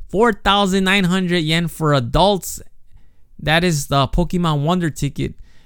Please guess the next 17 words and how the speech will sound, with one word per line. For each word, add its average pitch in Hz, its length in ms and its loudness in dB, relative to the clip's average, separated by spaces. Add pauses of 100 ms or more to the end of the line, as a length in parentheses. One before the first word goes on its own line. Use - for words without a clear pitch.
And 139 240 0
one 185 160 2
thousand 175 420 2
eight 190 200 4
hundred 175 320 2
yen 165 200 0
for 147 220 -4
children, 175 600 -2 (760)
with 156 340 0
discounts 226 560 0
available 185 500 0
for 143 360 -2
groups 160 400 -2
of 135 200 -6
three 160 240 4
or 156 140 4
more. 143 440 -2